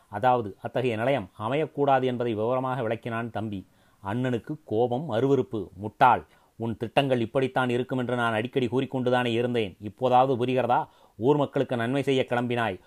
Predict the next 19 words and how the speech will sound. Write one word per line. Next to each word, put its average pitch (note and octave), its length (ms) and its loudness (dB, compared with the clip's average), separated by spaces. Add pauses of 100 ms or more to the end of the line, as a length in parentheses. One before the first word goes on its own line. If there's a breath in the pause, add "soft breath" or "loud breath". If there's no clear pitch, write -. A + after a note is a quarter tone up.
(180 soft breath)
உனக்குத்தான் C3 640 -2
ஏதோ C3 280 2
அந்த C3 160 0
உரிமையும் C3 420 0
திறமையும் B2+ 360 0
இருப்பதாக C3 440 2
எண்ணிக்கொண்டு, A#2 580 -4 (220)
வேண்டாமடா, A#2 520 0 (160)
உன் A#2 200 -6
வேலையை C3+ 380 2
கவனி, A#2+ 420 -6
தொழிலை C#3 360 0
கவனி, B2 320 -2
குடும்பத்தை C#3+ 500 -4
கவனி C#3 240 -4
என்று B2+ 160 -2
ஆயிரம் D3 560 -2
தடவை D3+ 300 0
கூறினேன். C3 440 -4